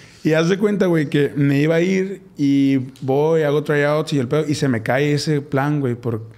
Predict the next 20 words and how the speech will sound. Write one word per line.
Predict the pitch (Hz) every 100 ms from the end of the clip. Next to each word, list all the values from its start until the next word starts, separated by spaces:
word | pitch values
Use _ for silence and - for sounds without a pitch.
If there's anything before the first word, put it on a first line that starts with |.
| -
pues, | 135 123
por | 196
X | 196 196 196
o |
Y. | 131 110 - - - - - - - _ _ _ -
Y | 135 135 135 135
digo | 139 139
yo, | 131
pues, | 127
que | 120
ahora, | 104 117
¿qué | 143
chingados | - 151 147 139
hago, | 104 123 165
güey? | 120 107 - - _ _ _ _
Mis | 131 131 117
hermanos | 123 127
son | 139
ingenieros | 151 139 135 139
industriales. | 147 123 135 143 131 -